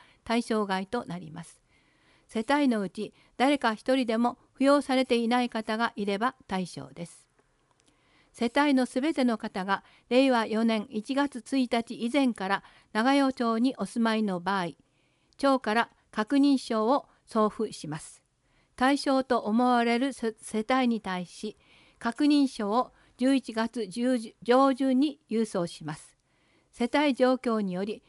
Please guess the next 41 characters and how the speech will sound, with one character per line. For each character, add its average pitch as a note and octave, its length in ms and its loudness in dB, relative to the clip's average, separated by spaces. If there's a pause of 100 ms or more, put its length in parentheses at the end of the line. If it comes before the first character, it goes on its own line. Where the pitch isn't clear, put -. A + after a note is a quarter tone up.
(160)
支 - 140 -16
給 D4 200 0
対 B3 240 2
象 A3+ 220 -2
と G#3+ 220 -4
な G3+ 160 -4
ら B3 100 2
な C4 160 4
い B3 80 0
場 G#3+ 180 0
合 G#3+ 100 0
が A#3 260 -2
あ G3+ 40 -2
り G#3+ 140 -2
ま G#3+ 140 -2
す - 120 -18
の F3+ 120 -6
で、 G3+ 180 -6 (280)
確 A3 260 -4
認 D4 200 6
書 A#3 160 -2
の B3+ 140 0
内 A#3 300 0
容 A3+ 240 0
を A#3+ 80 -2
確 A#3 280 -4
認 B3 200 2
し - 60 -8
て B3+ 140 0
ご G#3+ 120 -4
返 A3+ 260 -2
送 A#3+ 260 -2
く - 100 -20
だ D#3+ 140 -10
さ - 180 -14
い。 - 60 -16 (1200)
世 A#3 240 -4
帯 D4 160 4
の B3 120 2
中 G3+ 280 -4
に F#3+ 180 -10